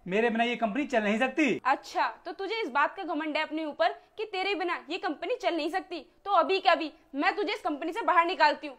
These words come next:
Speaker 2: फिर देखूंगी ये कंपनी कैसे नहीं चलेगी। निकल जा यहाँ से, और आज के बाद इस कंपनी की तरफ मुड़कर भी मत देख लेना।
Speaker 1: हाँ ठीक है, जा रहा हूँ, और देख लेना ये कंपनी ना मेरे जाने के बाद ज्यादा दिनों तक टिकेगी नहीं।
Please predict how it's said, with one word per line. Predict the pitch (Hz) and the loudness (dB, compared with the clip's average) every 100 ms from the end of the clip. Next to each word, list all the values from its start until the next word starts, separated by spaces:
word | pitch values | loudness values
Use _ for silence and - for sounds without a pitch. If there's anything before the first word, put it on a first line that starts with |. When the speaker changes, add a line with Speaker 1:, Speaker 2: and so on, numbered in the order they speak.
| - | -6
Speaker 2:
फिर | 427 | -4
देखूंगी | 370 349 392 415 - - | -2 -2 -2 -2 -8 -10
ये | 359 | -4
कंपनी | 359 285 440 | -4 -2 -2
कैसे | 349 339 | 0 2
नहीं | 370 339 | 0 0
चलेगी। | 330 320 302 262 | 0 0 -6 -6
निकल | 285 339 330 | 0 4 6
जा | 403 | 6
यहाँ | 370 359 | 6 4
से, | 320 | 2
और | - - 370 | -4 -2 0
आज | 339 349 | 0 0
के | 392 | -2
बाद | 370 285 - | 0 -2 -8
इस | 359 - | -14 -6
कंपनी | 320 294 330 359 | -6 -4 -6 -6
की | |
तरफ | 359 427 440 | 0 -2 0
मुड़कर | 320 330 359 | -4 0 -2
भी | 349 | 0
मत | 302 | -4
देख | 247 320 | -4 -4
लेना। | 381 381 330 - | -2 -2 -6 -2
Speaker 1:
हाँ | 214 277 | 2 2
ठीक | 208 247 233 | 2 -2 6
है, | 247 160 - - _ _ | 6 6 -2 -20 _ _
जा | 147 185 226 | -2 8 10
रहा | 226 196 220 | 10 8 6
हूँ, | 214 175 - - - | 6 2 -4 -8 6
और | 294 | 6
देख | 202 247 240 | 8 6 6
लेना | 254 302 247 - - _ 170 | 6 6 4 0 -16 _ -4
ये | 226 277 | 0 2
कंपनी | 254 214 254 | 2 0 0
ना | 294 262 - - | 2 2 0 -6
मेरे | 196 262 269 | 2 4 4
जाने | 233 233 214 | 4 2 2
के | 226 | 4
बाद | 208 170 - - _ - | 4 4 -2 -20 _ -20
ज्यादा | 135 180 214 208 | -6 -2 0 0
दिनों | 190 202 | -2 -4
तक | 262 262 | -4 -6
टिकेगी | 208 208 180 185 | -4 -2 0 0
नहीं। | 220 196 | -2 -4